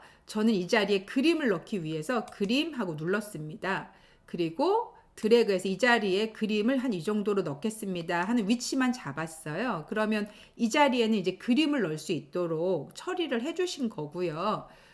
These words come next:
저는 바깥쪽에 다시 한번 클릭했고요. 이 부분에 다시 개체 틀을 눌러주시고 텍스트 하고 눌러주시고 다시 드래그해서 이 부분에 이런 식으로 글을 넣을 수 있게끔 세팅해 주시면 되는 거죠.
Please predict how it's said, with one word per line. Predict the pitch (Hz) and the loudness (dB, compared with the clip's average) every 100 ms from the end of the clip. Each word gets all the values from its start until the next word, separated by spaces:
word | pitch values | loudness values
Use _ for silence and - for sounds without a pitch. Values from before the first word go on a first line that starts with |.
| _ | _
저는 | - 196 196 | -6 -4 -4
바깥쪽에 | 151 196 196 170 160 269 370 | -4 -4 -4 -4 0 0 0
다시 | - 143 - | -4 -6 -6
한번 | 156 156 160 | -6 -6 -8
클릭했고요. | 302 294 - 320 320 254 180 170 247 392 - - - - - _ | -6 -6 -6 -10 -4 -2 0 0 0 -2 -8 -20 -20 -20 -20 _
이 | 220 240 | 2 6
부분에 | 370 359 311 294 | 6 6 2 0
다시 | 294 160 156 - 196 196 285 403 480 - | 0 -4 -4 -2 0 2 2 0 -4 -10
개체 | - 170 - 196 | -8 -6 -4 -4
틀을 | - 381 392 | -2 0 2
눌러주시고 | 285 170 196 190 165 - 170 320 277 151 - | 2 2 0 0 -4 -6 -4 0 0 -2 -6
텍스트 | 392 381 381 370 - 349 339 | -6 -4 -4 -6 -4 -2 -2
하고 | 294 240 | -2 -2
눌러주시고 | 170 190 202 202 196 190 - _ _ 247 330 440 - | -2 -2 -2 -2 -6 -10 -14 _ _ -2 0 -2 -4
다시 | 147 147 185 | -8 -8 -2
드래그해서 | 226 240 233 190 160 - 151 160 240 370 - - _ _ _ _ - - _ _ _ _ _ _ _ | 2 4 4 2 -2 -4 -6 -2 0 -2 -4 -18 _ _ _ _ -20 -20 _ _ _ _ _ _ _
이 | 220 | 2
부분에 | 240 302 269 277 | 2 2 2 2
이런 | 190 180 196 | 4 2 0
식으로 | 196 185 165 180 339 403 | -2 -4 -4 -2 -2 -2
글을 | - 233 247 | 0 2 2
넣을 | 170 | 2
수 | 160 - | 0 -4
있게끔 | 143 - 156 - 311 262 | -6 -6 -10 -4 -2 0
세팅해 | 240 370 - 359 285 | 0 -4 -4 -6 -6
주시면 | 180 - 165 160 | -8 -8 -8 -8
되는 | 165 160 196 | -6 -4 -4
거죠. | 180 143 143 156 269 392 | -4 -6 -6 -4 -2 -4